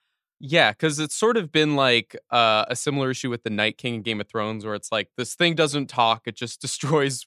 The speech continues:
What, what's the purpose of any of this? Obviously, with Game of Thrones, we just never really <laughs> found out what the White Walkers wanted, but this is a chance to have a more clearly defined goal. I also like that they're using Billy as the avatar because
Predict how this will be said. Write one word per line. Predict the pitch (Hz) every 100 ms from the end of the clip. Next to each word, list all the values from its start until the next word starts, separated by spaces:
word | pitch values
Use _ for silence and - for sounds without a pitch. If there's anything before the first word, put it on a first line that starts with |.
| -
What, | 135 143
what's | 147 143
the | 151
purpose | 127 135 135 -
of | 123
any | 127 123
of | 113
this? | 110 - _ - _
Obviously, | 151 151 165
with | 143
Game | 185 190
of |
Thrones, | 180 180 202
we | 160
just | 135 127
never | 139 139
really | 143 143 135
<laughs> |
found | 147 123 139
out | 180
what | 151 -
the | 139 131 127 - _ -
White | 143 139
Walkers | 139 135 123
wanted, | 113 123 147 156
but | 135 123 110 120
this | 135 131
is | 139 123 110 - - _ _ _ 135
a |
chance | - 143 117 107 -
to | 117
have | 117 110
a | 110
more | 110 101
clearly | _ 117 110 110
defined | 104 - 107 101 92
goal. | 113 113 113
I | 127
also | 175 196
like | 175 147 139 _
that | 135 131 120 113
they're | 127
using | 120 120 117 107
Billy | 101 113 113 127
as | 139
the | 135 143
avatar | 143 - 156
because | 127 107 113 104 98